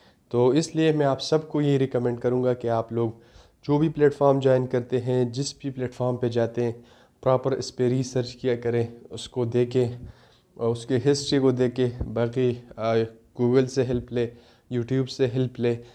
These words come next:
ठीक है। ये सारी चीज़ें क्लियर करने के बाद आप लोग ख़ुद डिसीजन लें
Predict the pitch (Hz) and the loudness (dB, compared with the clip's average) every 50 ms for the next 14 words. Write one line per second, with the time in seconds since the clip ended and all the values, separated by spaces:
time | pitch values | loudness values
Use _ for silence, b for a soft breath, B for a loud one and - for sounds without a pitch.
0 | B B B - 139 165 160 160 160 147 156 165 160 - - 160 160 160 160 156 | B B B -8 -6 -4 0 0 2 4 4 2 2 2 2 2 4 4 2 0
1 | - - 156 143 143 139 139 - - 139 143 151 147 143 - 143 139 139 127 120 | 0 -2 -2 0 0 0 -2 -2 2 4 6 6 6 4 0 -2 0 0 0 0
2 | - 123 117 120 120 113 120 117 113 110 113 117 117 117 - - - 131 127 - | -2 -2 0 0 0 0 0 -2 -4 -4 -4 -6 -6 -6 -8 -10 -8 -8 -4 -4
3 | 131 123 - 123 117 - 120 117 117 110 110 107 | -4 -4 -2 -4 -2 0 0 2 2 2 0 -2